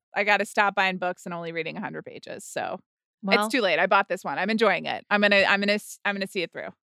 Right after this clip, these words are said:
Speaker 2: Okay, great. Well, those are my three recs. Um,
Speaker 1: Okay.
Speaker 2: I just wanna say my biggest reading accomplishment was I finally read a Jonathan Franzen book. I read Freedom by Jonathan Franzen, my first
Speaker 1: Wow.
Speaker 2: time.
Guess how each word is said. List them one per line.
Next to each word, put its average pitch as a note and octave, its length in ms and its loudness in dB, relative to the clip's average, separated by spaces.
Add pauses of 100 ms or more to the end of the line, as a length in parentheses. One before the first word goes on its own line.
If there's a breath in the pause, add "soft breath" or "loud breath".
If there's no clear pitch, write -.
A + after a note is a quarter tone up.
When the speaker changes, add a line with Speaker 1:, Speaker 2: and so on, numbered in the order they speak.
(220)
Speaker 2:
Okay, B3+ 220 0
great. G#3+ 400 2
Well, A#3 180 4
those A#3+ 240 2
are - 20 -4
my D4+ 160 4
three C#4 200 -2
recs. - 640 2
Um, F#3+ 320 2
Speaker 1:
Okay. F3+ 280 -4
Speaker 2:
I G#3+ 100 4
just A3 80 -6
wanna B3+ 100 -2
say A#3+ 140 0
my F#3 260 0 (160)
biggest F#3+ 260 0
reading G#3+ 240 2
accomplishment A3 420 2
was F#3 100 0
I F3+ 80 4
finally F#3+ 360 2
read F#3 140 4
a - 20 -2
Jonathan D#3+ 380 -4
Franzen E3+ 360 -2
book. C4+ 200 2
I - 60 4
read F3 220 0
Freedom G#3+ 600 0
by - 80 0
Jonathan F#3+ 400 0
Franzen, F#3 340 2
my F3+ 140 2
first F#3+ 240 4
Speaker 1:
Wow. A3+ 60 8
Speaker 2:
time. G#3 460 6